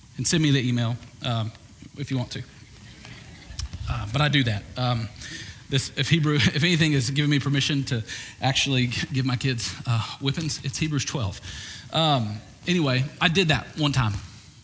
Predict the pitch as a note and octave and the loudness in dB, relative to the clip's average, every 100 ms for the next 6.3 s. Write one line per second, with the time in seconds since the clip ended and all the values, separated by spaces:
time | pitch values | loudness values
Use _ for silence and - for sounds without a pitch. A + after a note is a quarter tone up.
0 | - - C#3+ C#3+ C#3 C3+ C3+ C3 A#2+ A#2+ | -4 0 2 4 4 4 4 2 0 -2
1 | G#2+ G2+ - - - - - - - C3+ | -4 -6 -10 -12 -14 -16 -18 -10 -2 2
2 | A#2 G2+ F#2 - - - - - - - | 2 -2 -6 -12 -18 -18 -16 -16 -18 -20
3 | - - - - - - - - - - | -20 -20 -20 -20 -20 -20 -20 -20 -20 -20
4 | - - - - - - - - - - | -20 -20 -20 -20 -20 -20 -20 -20 -6 2
5 | E3 E3 E3 D#3+ F3+ A#3 A3+ - E3+ E3+ | 4 6 6 4 4 4 2 2 2 2
6 | C3 A#2+ A#2 | 0 -2 -4